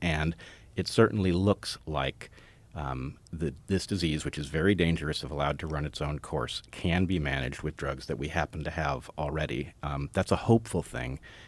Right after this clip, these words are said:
And, you know, please, people should not take up a position that is going to mean that when they or their loved ones need those things, they won't be available 'cause their doctor's too, too afraid to prescribe them.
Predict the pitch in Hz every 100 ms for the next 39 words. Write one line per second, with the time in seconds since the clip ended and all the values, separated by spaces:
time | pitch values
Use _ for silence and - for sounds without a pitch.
0 | - 76 76 73 80 71 73 - - -
1 | - - - - 82 - - 87 85 76
2 | 76 69 78 73 76 - 73 71 73 -
3 | - 117 131 - 73 - - - 98 78
4 | - 90 80 87 98 90 78 - 76 71
5 | 87 87 80 78 73 71 - 71 64 -
6 | 85 82 82 76 67 76 - 67 65 -
7 | 69 65 - - 80 73 76 71 69 -
8 | 82 76 - 73 - - - 73 - -
9 | 85 71 - 73 69 - - - - -
10 | -